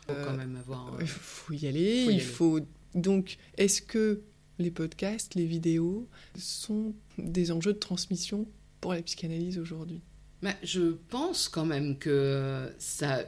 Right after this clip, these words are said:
Speaker 1: en tout cas, il y a eu, euh, indéniablement, euh, transmission de, de la psychanalyse à
Speaker 2: Mhm.
Speaker 1: travers d'abord les vidéos,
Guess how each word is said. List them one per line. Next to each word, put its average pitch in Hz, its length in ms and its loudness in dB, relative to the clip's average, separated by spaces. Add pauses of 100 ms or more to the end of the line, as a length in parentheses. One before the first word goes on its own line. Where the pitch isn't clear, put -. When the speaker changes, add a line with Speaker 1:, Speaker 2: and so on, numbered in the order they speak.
Speaker 1:
en 147 100 -2
tout 143 140 -8
cas, 240 280 2
il 214 100 2
y 170 40 6
a 156 80 6
eu, 180 280 4
euh, 143 480 0
indéniablement, 170 960 4
euh, 143 80 2
transmission 151 720 -4
de, 127 600 -4 (840)
de 131 180 -4
la 123 120 -2
psychanalyse 139 800 -4
à 151 60 0
Speaker 2:
Mhm. - 40 0
Speaker 1:
travers 135 420 -4
d'abord 139 320 -2
les 143 100 0
vidéos, 139 480 0